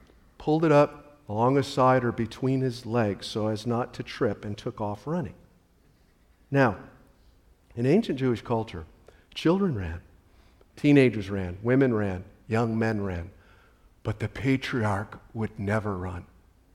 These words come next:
He would never do that. It was a sign of being undignified. He would never pick up his robe and bare his legs like some schoolboy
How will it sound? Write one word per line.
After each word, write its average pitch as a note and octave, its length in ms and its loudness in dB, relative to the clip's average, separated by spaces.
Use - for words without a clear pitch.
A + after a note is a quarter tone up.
He C3+ 140 -4
would C3 180 0
never D3 480 4
do A#2+ 140 -2
that. F#2+ 200 -4
It B2+ 100 0
was B2+ 180 0
a B2 60 -2
sign D#3 520 -2
of G#2+ 220 -2
being B2 460 0
undignified. A2 1300 -2
He F3 100 6
would G#3 100 10
never A3 220 8
pick G3 180 6
up E3+ 140 6
his C#3 120 4
robe D3+ 360 8
and C3 120 6
bare C#3+ 260 10
his B2+ 140 6
legs C3+ 460 6
like C3+ 220 6
some D3+ 240 6
schoolboy E3 760 8